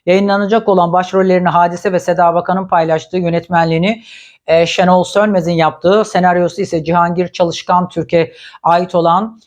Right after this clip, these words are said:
Meryem Gültan'ın yazdığı Esas Oğlan'ın fragmanı yayınlandı. Hadise muhteşem gözüküyor. Hadise boşuna bu yönetmenle, e, aşk yaşamıyor bence. Çünkü kendisini çok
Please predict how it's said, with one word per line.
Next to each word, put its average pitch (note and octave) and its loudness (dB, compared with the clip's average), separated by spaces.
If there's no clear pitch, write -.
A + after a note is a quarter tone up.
Meryem F3 0
Gültan'ın F3 -2
yazdığı E3 0
Esas G3+ -2
Oğlan'ın F#3 0
fragmanı F#3+ 0
yayınlandı. F3+ 0
Hadise F#3+ 0
muhteşem G#3+ 0
gözüküyor. E3+ 0
Hadise G#3 0
boşuna G#3 0
bu G3 0
yönetmenle, G#3 2
e, F#3+ 0
aşk - -2
yaşamıyor G#3 2
bence. E3 2
Çünkü F#3+ -6
kendisini G3 -2
çok A3+ -4